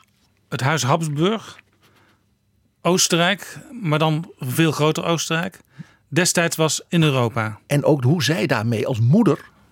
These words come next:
Speaker 2: en oprichter van al die schooltjes de identiteit en de saamhorigheid in dat keizerrijk natuurlijk enorm bevestigde.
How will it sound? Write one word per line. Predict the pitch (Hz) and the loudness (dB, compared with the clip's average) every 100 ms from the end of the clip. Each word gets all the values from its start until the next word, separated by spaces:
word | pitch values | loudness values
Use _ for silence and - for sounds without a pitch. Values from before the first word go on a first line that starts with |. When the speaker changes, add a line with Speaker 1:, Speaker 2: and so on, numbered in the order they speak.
| _ _ _ | _ _ _
Speaker 2:
en | 123 - | -6 -4
oprichter | 185 - 160 - | -4 -2 -2 -2
van | 120 - | -6 -4
al | |
die | 120 | -6
schooltjes | 110 - 185 131 107 | -4 -4 -2 -2 -2
de | 110 135 | -2 0
identiteit | 170 156 147 131 123 - 226 160 - | 0 2 0 0 -4 0 -2 0 0
en | |
de | 131 | 0
saamhorigheid | 120 165 131 123 208 202 143 113 - | 0 0 0 0 2 2 0 -2 0
in | 156 | 0
dat | 117 104 | 0 -2
keizerrijk | - 233 202 160 98 - - - - | -2 0 2 2 0 -6 -14 -18 -4
natuurlijk | - 143 - | -2 0 0
enorm | 135 151 123 104 107 - | 2 2 2 -2 -8 -6
bevestigde. | 123 117 107 - - | -2 0 -2 -6 -12